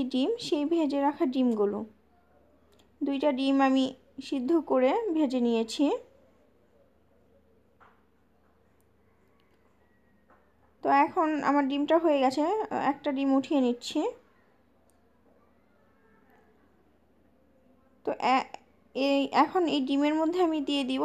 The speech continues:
সেই পোলাওয়ের চালের ভাত, যেটা হচ্ছে আমি এইটটি পার্সেন্ট সিদ্ধ করে নিয়েছি। তো এটা ভালো করে আমি ডিমের উপরে দিয়ে দিব লেয়ার করে। তো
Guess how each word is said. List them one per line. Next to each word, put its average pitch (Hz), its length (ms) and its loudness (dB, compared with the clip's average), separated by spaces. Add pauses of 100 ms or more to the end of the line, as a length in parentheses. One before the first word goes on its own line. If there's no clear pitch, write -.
সেই 302 220 -2
পোলাওয়ের 269 540 4 (640)
চালের 262 360 2
ভাত, 285 300 2 (680)
যেটা 262 340 -2
হচ্ছে 285 280 -2
আমি 254 140 2
এইটটি 285 380 -2 (320)
পার্সেন্ট 277 360 2
সিদ্ধ 262 280 -2
করে 262 220 2
নিয়েছি। 240 420 0 (1000)
তো 311 60 -4
এটা 285 240 0
ভালো 302 320 6
করে 277 220 2
আমি 269 180 4
ডিমের 262 340 2
উপরে 269 280 0
দিয়ে 240 220 0
দিব 233 180 -6 (4000)
লেয়ার 254 400 4 (200)
করে। 240 260 0 (1900)
তো 320 100 0